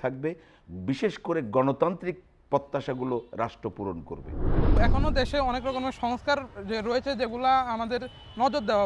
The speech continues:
Speaker 2: উচিত। যেমন যে ছাত্র রাজনীতি মুক্ত চাই, যে ছাত্র রাজনীতি হতে এখনো কলেজে দেখা যায় যে অনেকেই,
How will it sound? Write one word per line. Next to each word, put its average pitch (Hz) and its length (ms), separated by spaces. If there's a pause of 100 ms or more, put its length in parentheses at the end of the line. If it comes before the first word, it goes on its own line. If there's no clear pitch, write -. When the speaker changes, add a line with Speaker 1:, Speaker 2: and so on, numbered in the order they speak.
Speaker 2:
উচিত। 254 200 (560)
যেমন 247 280 (260)
যে 208 60 (180)
ছাত্র 233 220 (120)
রাজনীতি 254 420
মুক্ত 247 180 (120)
চাই, 233 140 (140)
যে 214 60 (140)
ছাত্র 214 200 (120)
রাজনীতি 240 440
হতে 226 180 (400)
এখনো 247 320
কলেজে 247 300 (100)
দেখা 240 220
যায় 254 200
যে 262 60 (560)
অনেকেই, 254 360